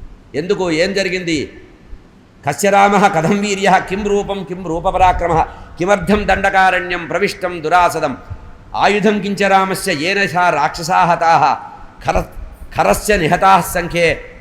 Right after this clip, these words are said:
దూషణస్య శిరస్తథా." వెంటనే రావణాసురుడు వెంటనే చెల్లెలతో మాట్లాడాట, "ఏం జరిగింది అసలు, రాక్షసుల్ని ఎందుకు చంపాడు, ఖరదూషణాదుల్ని?" అక్కడేమో అబద్ధం చెప్పొచ్చాడు కానీ ఇప్పుడు యథార్థంగా అడుగుతున్నాడు. అంటే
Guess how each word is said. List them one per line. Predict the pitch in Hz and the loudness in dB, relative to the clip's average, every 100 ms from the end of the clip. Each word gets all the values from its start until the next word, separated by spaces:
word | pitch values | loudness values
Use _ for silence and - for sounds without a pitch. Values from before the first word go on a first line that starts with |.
| - | -18
దూషణస్య | - 165 185 190 185 - 175 | -6 -2 0 0 0 -2 -4
శిరస్తథా." | 151 160 151 160 143 127 143 110 - - - - - | -4 -6 -6 -6 0 4 4 2 -4 -16 -20 -16 -8
వెంటనే | 151 180 190 170 - - - - - - - - - - - - - | -4 -2 2 2 0 -8 -16 -20 -20 -20 -20 -20 -20 -20 -20 -16 -2
రావణాసురుడు | 131 180 196 190 180 175 | 0 2 2 2 -2 -4
వెంటనే | 160 156 175 175 160 156 | -6 -6 -6 -6 -6 -8
చెల్లెలతో | 151 170 175 175 | -6 -6 -6 -6
మాట్లాడాట, | 160 151 151 143 127 - - - - - - - | -6 -8 -8 -6 -6 -8 -16 -16 -14 -14 -16 -6
"ఏం | 131 180 | -4 -2
జరిగింది | 190 180 170 160 | -2 -2 -2 -2
అసలు, | 151 139 123 - 123 | -4 -6 -8 -10 -4
రాక్షసుల్ని | 147 165 165 180 175 | -4 -4 -6 -6 -6
ఎందుకు | 160 180 | -8 -8
చంపాడు, | 165 156 147 117 | -8 -8 -8 -10
ఖరదూషణాదుల్ని?" | - - 147 170 180 170 170 170 165 156 147 - - - | -12 -10 -6 -6 -8 -6 -4 -2 -2 -4 -6 -10 -16 -10
అక్కడేమో | - 165 175 185 | -6 0 0 2
అబద్ధం | 185 175 160 185 | 0 0 -2 -4
చెప్పొచ్చాడు | 180 175 180 175 170 | -4 -8 -4 -2 0
కానీ | 180 190 151 - | -2 -4 -6 -10
ఇప్పుడు | 156 156 190 | -12 -10 -4
యథార్థంగా | 170 139 165 190 160 180 180 | -4 -2 0 0 0 -2 2
అడుగుతున్నాడు. | 170 165 160 160 139 - - - - - | 2 0 -2 -2 -2 -6 -18 -18 -20 -14
అంటే | 143 156 190 151 - | -6 0 2 0 -2